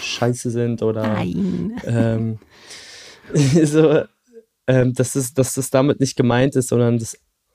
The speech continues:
Speaker 1: es einfach um Gleichberechtigung
Speaker 2: Mhm.
Speaker 1: geht und man dann so ein Buch liest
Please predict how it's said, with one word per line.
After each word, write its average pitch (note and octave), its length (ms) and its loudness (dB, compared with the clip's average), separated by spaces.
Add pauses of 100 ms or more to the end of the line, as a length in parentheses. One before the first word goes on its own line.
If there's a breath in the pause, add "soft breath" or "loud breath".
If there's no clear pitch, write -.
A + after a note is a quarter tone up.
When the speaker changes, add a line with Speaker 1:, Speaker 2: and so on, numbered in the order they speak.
(220)
Speaker 1:
es - 120 -10
einfach B2+ 360 -2
um A#2 380 0 (520)
Gleichberechtigung B2+ 680 2
Speaker 2:
Mhm. A2 60 -2
Speaker 1:
geht B2 300 -2 (440)
und A#2 240 -2
man A2+ 200 -2
dann A#2 360 0
so C3 140 2
ein C3 100 4
Buch E3 320 2
liest C3+ 420 -2